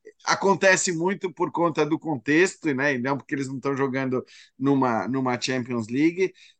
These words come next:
mas de qualquer maneira eu acho que são, são duas equipes muito promissoras, quer dizer, o Arsenal deixou escapar, se é que dá pra usar esse termo, eu nem sei, nem acho justo,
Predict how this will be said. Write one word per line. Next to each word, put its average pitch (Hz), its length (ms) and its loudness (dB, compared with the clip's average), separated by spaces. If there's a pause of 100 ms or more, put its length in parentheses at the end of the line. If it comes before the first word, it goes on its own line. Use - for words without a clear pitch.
(140)
mas 175 160 0
de 226 80 -4
qualquer 226 300 2
maneira 208 340 2
eu 233 120 2
acho 196 140 -2
que - 40 -16
são, 165 400 -4
são 139 240 -6 (960)
duas 139 300 -2
equipes 139 800 -4
muito 135 600 -2
promissoras, 139 840 -2
quer 127 120 -6
dizer, 120 100 -4
o 123 100 -4
Arsenal 131 380 -4
deixou 156 440 -2
escapar, 135 840 0
se - 180 -10
é 147 60 -4
que 147 100 -12
dá 139 140 -2
pra 135 180 -6
usar 127 280 -2
esse 120 260 -12
termo, 123 320 -2
eu 113 40 -4
nem 147 140 -6
sei, 127 360 -6
nem 147 180 -6
acho 139 240 -6
justo, 123 500 -4